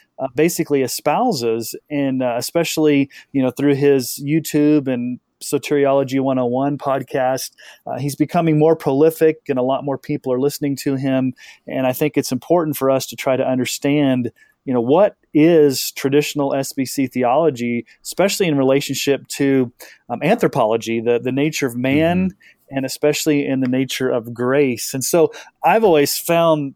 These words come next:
Speaker 1: the S B C traditional theology, especially that of Leighton Flowers, to be just a weird, uh, animal unto itself. It's not Arminianism per se. Uh, it's something totally different. And so, uh, maybe just kinda talk about your interactions. What,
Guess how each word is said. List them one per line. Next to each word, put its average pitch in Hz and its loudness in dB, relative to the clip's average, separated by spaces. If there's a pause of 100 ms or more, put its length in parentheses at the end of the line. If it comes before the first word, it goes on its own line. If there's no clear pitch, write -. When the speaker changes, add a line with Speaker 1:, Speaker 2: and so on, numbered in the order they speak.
(140)
Speaker 1:
the 135 -2
S 160 0
B 156 -2
C 160 0
traditional 151 -4
theology, 139 0
especially 139 -4
that 135 -2
of 120 -6
Leighton 131 -4
Flowers, 143 0
to 127 -8
be 135 0
just 135 -6
a 120 -2
weird, 160 2 (380)
uh, 123 -4 (160)
animal 175 4
unto 170 2
itself. 151 2
It's 139 -4
not 175 -2
Arminianism 147 -2
per 127 -6
se. 127 -2 (300)
Uh, - -10
it's 147 -8
something 190 -2
totally 156 2
different. 123 -2
And 123 -4
so, 143 2 (240)
uh, 147 -2
maybe 226 2
just 240 -2
kinda 214 0
talk 196 -2
about 160 4
your 170 2
interactions. 160 -4
What, 202 0